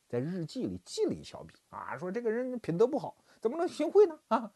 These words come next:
给我五万两银子，虽然我收下，但我立个字据啊，我在日记里写一下，万一将来东窗事发，这就证明我没收。人家这老头坏吧哈？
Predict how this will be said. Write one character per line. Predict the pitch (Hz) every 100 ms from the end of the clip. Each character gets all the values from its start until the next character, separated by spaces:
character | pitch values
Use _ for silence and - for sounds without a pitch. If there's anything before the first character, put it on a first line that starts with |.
| - -
给 | 226
我 | 330
五 | 254
万 | 214 294
两 | 180
银 | 156 180
子， |
虽 | 214 226
然 | 220
我 | 175
收 | - 254
下， | 202
但 | 175
我 | 180
立 | 170 226
个 |
字 | 208 269
据 | 123
啊， | -
我 | 110
在 | 135
日 | 185 170
记 |
里 | 165 202
写 | - 92
一 |
下， | - - - -
万 | 208 220
一 | 196
将 | 202 170
来 | 135
东 | 135 139 131
窗 | 139
事 | 151 -
发， | 120 127 - -
这 |
就 | 139
证 | 120 117
明 | 127 120
我 | 101
没 | 92 92
收。 | 123 120 123
人 | 98 95
家 | 110
这 |
老 | 95 82
头 | 90
坏 | 87 117 92
吧 | 76
哈？ | - 92